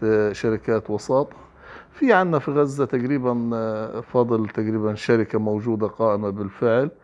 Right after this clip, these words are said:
وباقي الشركات كلها تحولت رقميا إلى عبارة عن شركات افتراضية عبر الإنترنت.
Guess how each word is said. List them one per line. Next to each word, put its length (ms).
وباقي 460
الشركات 480
كلها 240
تحولت 680
رقميا 720
إلى 220
عبارة 320
عن 360
شركات 460
افتراضية 540
عبر 360
الإنترنت. 720